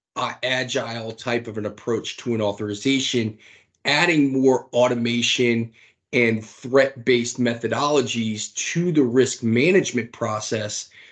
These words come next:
to hopefully streamline the authorization so that people aren't going through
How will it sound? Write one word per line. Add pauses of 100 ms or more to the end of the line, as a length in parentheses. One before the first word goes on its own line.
(160)
to
hopefully
streamline
the
authorization
so
that
people
aren't
going
through